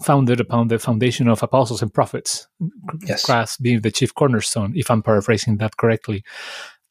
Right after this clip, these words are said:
Speaker 1: um, from, from the New Testament. So and th-, they're, they're quite significant, but also they, they live long lives. Uh, uh, at least that, that's been <laughs> the, the
Speaker 2: Ninety-five.
Speaker 1: trend. Exactly, he was ninety-five years
Speaker 2: Ninety-five,
Speaker 1: old.
Speaker 2: yes.
Speaker 1: So they accumulate a,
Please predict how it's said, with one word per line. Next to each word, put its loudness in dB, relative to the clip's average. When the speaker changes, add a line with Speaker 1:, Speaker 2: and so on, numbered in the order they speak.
Speaker 1:
um, 4
from, -4
from 0
the 2
New 4
Testament. 0
So 2
and -8
th-, -12
they're, -4
they're 2
quite 0
significant, 0
but 2
also 2
they, 2
they 0
live -2
long 2
lives. -2
Uh, -2
uh, -2
at -2
least -2
that, -4
that's 0
been 2
<laughs> -10
the, 0
the 2
Speaker 2:
Ninety-five. 2
Speaker 1:
trend. -6
Exactly, 0
he 2
was -2
ninety-five 2
years 2
Speaker 2:
Ninety-five, 4
Speaker 1:
old. 2
Speaker 2:
yes. -14
Speaker 1:
So -2
they 2
accumulate 2
a, 6